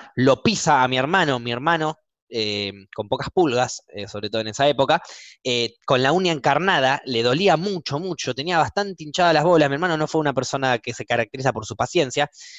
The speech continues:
entonces ya tenía hace años hinchado las bolas de esa uña encarnada. El niño pasa, lo pisa,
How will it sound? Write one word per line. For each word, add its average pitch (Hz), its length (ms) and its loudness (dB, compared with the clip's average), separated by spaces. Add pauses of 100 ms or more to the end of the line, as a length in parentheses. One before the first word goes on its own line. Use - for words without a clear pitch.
(140)
entonces 143 340 0
ya 202 100 2
tenía 180 360 2
hace 143 200 0
años 170 380 -2
hinchado 131 260 0
las 120 120 4
bolas 131 220 4
de 123 80 2
esa 127 120 -4
uña 127 160 -4
encarnada. 147 380 0 (260)
El 135 140 2
niño 180 240 2
pasa, - 340 0
lo 139 140 4
pisa, 180 480 -4